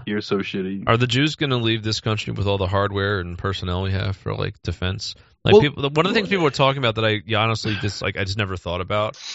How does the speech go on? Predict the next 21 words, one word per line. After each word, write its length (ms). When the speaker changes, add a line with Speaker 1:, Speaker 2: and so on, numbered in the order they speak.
Speaker 2:
was 140
the 140
amount 420
of 280
just 220
sat-, 220
uh, 140
spy 320
satellites 540
we 140
have 140
in 80
orbit 360
that 80
we 80
can 160
use 220
to 100
just 240
watch 240
Speaker 1:
Yeah. 220